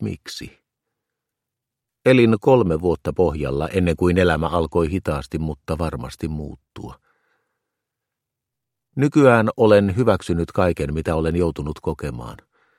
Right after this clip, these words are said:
En toivo edes pahimmalle viholliselleni samaa, missä itse olen ollut mukana, mutta haluan uskoa, että tällä järjettömällä matkalla on tarkoitus.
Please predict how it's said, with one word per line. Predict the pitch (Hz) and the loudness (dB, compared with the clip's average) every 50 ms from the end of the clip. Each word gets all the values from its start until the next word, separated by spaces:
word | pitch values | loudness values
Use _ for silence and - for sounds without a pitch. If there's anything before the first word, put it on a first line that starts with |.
| _ _ _ _ _ _ _ _ _ _ _ - | _ _ _ _ _ _ _ _ _ _ _ 2
En | 123 127 117 | 2 4 6
toivo | 131 123 123 110 110 110 | 6 6 8 8 8 8
edes | 110 110 107 - - | 8 6 4 4 2
pahimmalle | - 131 117 120 95 92 85 82 82 80 | 0 0 0 0 0 0 0 0 0 0
viholliselleni | 90 101 87 85 78 69 67 67 - 78 76 73 73 78 80 | 0 0 0 0 -2 -6 -6 -6 -6 -4 -4 -4 -4 -6 -4
samaa, | - 98 92 82 78 78 78 | -4 -2 -2 -2 -2 -4 -4
missä | 76 80 85 - - 92 80 | -4 -4 -4 -2 -2 -4 -2
itse | - 92 - - - 78 | -2 -4 -4 -4 -4 -4
olen | 69 71 76 73 76 | -4 -2 -4 -4 -4
ollut | 78 78 71 71 71 - | -4 -4 -4 -6 -8 -8
mukana, | - 85 80 - - 64 60 60 - - _ _ _ _ _ _ _ _ _ - _ - | -8 -8 -8 -8 -10 -12 -12 -12 -16 -18 _ _ _ _ _ _ _ _ _ -16 _ 0
mutta | 110 110 - - | 0 0 2 2
haluan | 107 139 139 131 113 101 101 104 - | 2 2 4 4 4 4 4 2 0
uskoa, | 123 117 - - - 104 92 | -2 -2 -2 0 2 2 2
että | 90 - 98 - | 2 2 0 0
tällä | - 101 95 90 | 0 2 2 2
järjettömällä | 95 98 104 98 92 82 78 - - 85 85 82 80 82 | 2 2 2 2 0 -2 -4 -4 -4 -4 -2 -2 -2 -2
matkalla | 82 90 90 - - - 80 78 78 82 - - | -2 -2 -4 -4 -6 -4 -4 -2 -2 -4 -4 -4
on | - 90 78 76 | -6 -6 -6 -6
tarkoitus. | 71 82 80 76 - - - - - 57 57 - - - - - - - | -6 -6 -6 -6 -8 -12 -16 -18 -18 -18 -18 -18 -20 -18 -18 -18 -18 -20